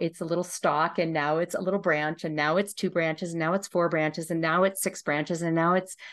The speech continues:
et cetera, right? Like, the now moment is what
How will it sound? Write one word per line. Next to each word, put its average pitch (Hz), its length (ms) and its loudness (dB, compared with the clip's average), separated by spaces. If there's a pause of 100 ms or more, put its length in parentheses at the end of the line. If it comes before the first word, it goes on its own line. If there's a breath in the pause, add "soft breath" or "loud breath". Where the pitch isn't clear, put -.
et 190 140 -4
cetera, 233 360 2
right? 185 240 2
Like, 202 180 0
the 196 100 4
now 185 460 4
moment 202 580 2 (420 soft breath)
is 214 280 2
what 175 520 0